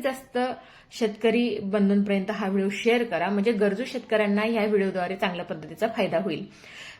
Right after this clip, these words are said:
तर चला तर मित्रांनो, दहा सव्वीस सव्वीस घरच्या घरी आपण कशा पद्धतीने कमी वेळेमध्ये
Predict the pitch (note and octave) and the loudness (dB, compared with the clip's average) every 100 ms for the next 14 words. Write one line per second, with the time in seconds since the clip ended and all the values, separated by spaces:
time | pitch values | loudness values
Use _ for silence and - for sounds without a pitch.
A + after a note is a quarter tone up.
0 | - A#3+ A#3+ C4 D4+ D#4 D4+ B3+ A#3+ A#3+ | 0 2 4 2 2 2 0 0 2 4
1 | A#3+ G#3+ G3+ A3+ A#3+ A#3 - A3 A3 G#3+ | 4 2 0 -2 -2 -2 -2 0 2 0
2 | A3 A3 G#3+ G3+ G3+ G#3+ F#3+ G3 G3+ F3+ | -2 -4 -2 0 0 0 0 -2 -2 -4
3 | - A#3 G#3+ F#3+ F#3+ - F3+ F3+ G3 G#3 | -4 -4 -2 -2 -4 -6 -6 -4 -4 -6
4 | - - - _ _ - A#3 C4+ D4 A#3+ | -12 -20 -20 _ _ 2 4 4 4 4
5 | G3+ G3+ F#3+ F3 F#3 | 4 4 2 -2 -4